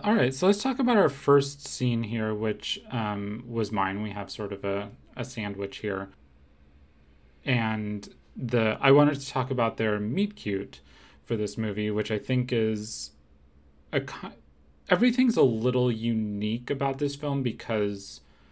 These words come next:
at least in terms of, like, my normal conception of a rom-com, because she spends the second act of the film in a coma. So the second act is really between him and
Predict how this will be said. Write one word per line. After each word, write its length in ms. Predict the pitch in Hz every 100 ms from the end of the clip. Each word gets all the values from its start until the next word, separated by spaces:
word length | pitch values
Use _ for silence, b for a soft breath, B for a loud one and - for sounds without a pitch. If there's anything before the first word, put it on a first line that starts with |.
| b b b _ - - _ - - - - _ _ -
at 80 | 139
least 240 | 127 -
in 80 | 110
terms 260 | 110 104
of, 120 | 107 107
like, 180 | 101
my 360 | 110 101 98 98
normal 440 | 101 104 101 101
conception 580 | 98 107 98 101 - 127
of 120 | 123
a 40 | 123
rom-com, 600 | 117 113 117 117 117 110
because 300 | 104 - 101
she 220 | - 98
spends 500 | - 98 95 95 92
the 380 | - 98 92 98 b b b b b - _ - -
second 340 | 104 95 95
act 240 | 92 95
of 80 | 107
the 60 | 101
film 560 | - 98 98 110 127 123
in 220 | 113 95
a 200 | 95 101 -
coma. 360 | - 98 113 143
So 140 | 131
the 80 | 98
second 320 | 85 92 95
act 240 | 92 95 -
is 160 | 98
really 480 | 101 95 92 95 98 b b b b - 120
between 400 | 120 - 101 92
him 320 | 98 98 95
and 420 | 92 92 92 92